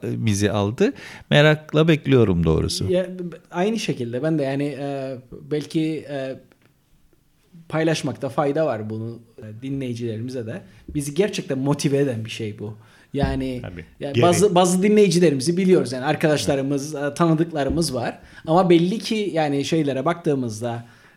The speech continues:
Speaker 2: e, Kemal'ın bize sağladığı sayılara baktığımızda, dinlenme sayılarına baktığımızda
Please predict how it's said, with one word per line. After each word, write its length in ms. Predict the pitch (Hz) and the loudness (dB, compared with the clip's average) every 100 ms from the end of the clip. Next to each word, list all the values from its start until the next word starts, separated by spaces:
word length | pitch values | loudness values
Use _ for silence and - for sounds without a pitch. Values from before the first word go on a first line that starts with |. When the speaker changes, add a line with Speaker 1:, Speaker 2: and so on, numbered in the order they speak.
| _ | _
Speaker 2:
e, 340 | 139 127 117 101 - 151 | -8 -8 -8 -12 -16 0
Kemal'ın 520 | 165 156 135 135 139 | 2 4 2 0 -4
bize 260 | 139 143 | -2 -2
sağladığı 1000 | 139 170 151 151 147 131 123 123 123 120 107 - | -2 0 0 0 -2 -2 -4 -2 -4 -6 -10 -12
sayılara 540 | - 156 156 139 131 165 | -2 2 4 2 2 0
baktığımızda, 540 | 131 - 113 110 120 | 0 -4 -6 -6 -2
dinlenme 400 | 143 147 131 156 | 0 0 0 -2
sayılarına 520 | 165 143 120 107 110 | -2 -4 -4 -8 -8
baktığımızda 760 | 107 - 117 104 107 - 113 | -10 -10 -12 -12 -16 -12 -12